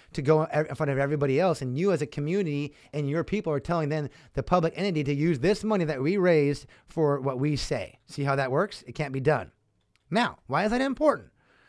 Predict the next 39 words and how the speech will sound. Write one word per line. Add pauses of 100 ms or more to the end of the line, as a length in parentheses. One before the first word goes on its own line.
(220)
Because (200)
if
they've
been
talking
about
building
a
project
like
sand
volleyball
courts
for
three
years
on
campus,
and
they've
had
people
vetted
this
option (720)
above, (400)
these
are
rough
numbers,
above
the
football
field
was
about
two
million, (380)
behind,